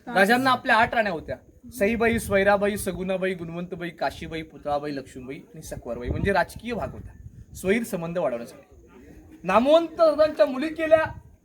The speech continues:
तर ती लोक आपल्या विरोधात लढणार नाहीत, आपल्याला सपोर्ट करतील, म्हणजेच राजकीय भाग होता. आपण पाहिलं, या गडावर सहा राण्या राहत होत्या. पटराणी सईबाई यांचं निधन झालं राजगडावर आणि पुतळाबाई साहेब होत्या, या पाचाड गावात राहत होत्या.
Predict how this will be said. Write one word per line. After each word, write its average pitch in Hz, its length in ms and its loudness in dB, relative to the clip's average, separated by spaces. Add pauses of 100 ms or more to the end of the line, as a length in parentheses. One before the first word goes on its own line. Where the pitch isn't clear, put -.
तर 262 120 -4
ती 330 200 -6
लोक 302 260 -4
आपल्या 277 340 0
विरोधात 226 240 -4
लढणार 165 340 -6
नाहीत, 135 220 -12
आपल्याला 240 320 -4
सपोर्ट 277 380 -4
करतील, 202 280 -2
म्हणजेच 202 280 -2
राजकीय 202 360 -2
भाग 151 180 -8
होता. - 240 -20 (680)
आपण - 180 -12
पाहिलं, 190 360 0 (320)
या 170 140 2
गडावर 185 280 4
सहा 190 280 -2
राण्या 185 180 -2
राहत 165 180 -4
होत्या. 156 200 -4 (360)
पटराणी 254 420 2
सईबाई 262 480 4 (880)
यांचं 233 440 2
निधन 240 260 6
झालं 262 180 2
राजगडावर 262 680 6 (460)
आणि 226 120 0
पुतळाबाई 294 540 0
साहेब 262 300 0
होत्या, 214 300 4 (320)
या 202 100 2
पाचाड - 440 0
गावात 170 300 0
राहत 139 180 -10
होत्या. 135 280 -6